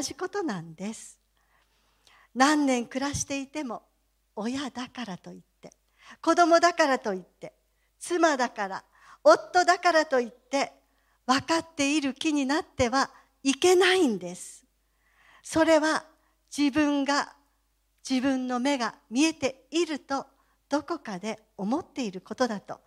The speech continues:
私は思います。私たちは創造主である神と出会い、イエス様を救い主として信じた時に、いく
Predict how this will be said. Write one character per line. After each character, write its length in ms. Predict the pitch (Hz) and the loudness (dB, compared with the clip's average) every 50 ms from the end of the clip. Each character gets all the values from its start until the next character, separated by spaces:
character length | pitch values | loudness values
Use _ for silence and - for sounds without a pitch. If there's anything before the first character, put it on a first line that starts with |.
| _ _ _ _ _ _ | _ _ _ _ _ _
私 400 | - 180 - - 247 233 - 269 | -10 -8 -6 -4 -4 -6 -6 -6
は 180 | 247 262 254 254 | -8 -8 -8 -8
思 180 | 240 233 254 | -8 -8 -8
い 80 | 247 247 | -8 -8
ま 180 | 240 254 254 240 | -8 -10 -12 -12
す。 260 | - - - - _ _ _ _ _ _ _ _ _ - - - - - | -14 -18 -20 -20 _ _ _ _ _ _ _ _ _ -20 -20 -20 -6 -4
私 380 | 220 240 - - 277 262 262 - | -2 0 2 2 2 2 2 0
た 140 | - 262 247 | -4 -4 -4
ち 160 | - 240 240 | -4 -4 -2
は 240 | 240 269 277 247 - _ _ _ _ _ _ _ _ _ - - - _ | 0 0 0 -2 -4 _ _ _ _ _ _ _ _ _ -20 -20 -20 _
創 360 | - - - 330 330 339 339 | -12 -2 2 4 4 4 4
造 260 | 277 311 320 320 311 | 4 2 2 2 2
主 180 | 302 - 302 277 | 0 -2 -4 -2
で 160 | 262 254 - - | 0 -2 0 0
あ 120 | - 262 277 | -2 -2 -2
る 200 | 240 226 185 - _ _ _ | -2 -4 -8 -10 _ _ _
神 340 | - - - 302 294 277 240 | -6 -4 0 0 0 0 0
と 180 | - - 196 175 | -2 -6 -6 -4
出 140 | - 196 196 | -4 -4 -2
会 260 | 214 240 247 247 220 | -2 -2 -2 -2 -4
い、 80 | 175 - _ _ _ _ _ _ _ - - - - _ | -6 -8 _ _ _ _ _ _ _ -20 -20 -20 -12 _
イ 120 | 269 277 359 | 2 4 4
エ 100 | 381 359 | 4 4
ス 120 | - - | 2 2
様 240 | 339 311 285 285 277 | 2 2 4 4 2
を 60 | 277 | 2
救 340 | 277 - - - - 403 403 | 0 -4 -6 0 4 4 6
い 80 | 381 | 6
主 260 | 349 311 311 294 - - | 4 4 2 0 -2 -2
と 160 | - 254 240 | -2 -2 -2
し 100 | - - | -2 -4
て 260 | - - 202 - - _ _ _ _ | -6 -6 -6 -6 -8 _ _ _ _
信 380 | _ - - - 339 330 311 277 | _ -8 0 2 4 4 4 2
じ 140 | 254 254 - | 0 -4 -4
た 140 | 247 233 220 | -4 -6 -4
時 360 | - 247 233 - - 302 285 | -4 -6 -6 -4 -4 -4 -4
に、 140 | 233 202 | -4 -4
い 20 | |
く 40 | 180 | -8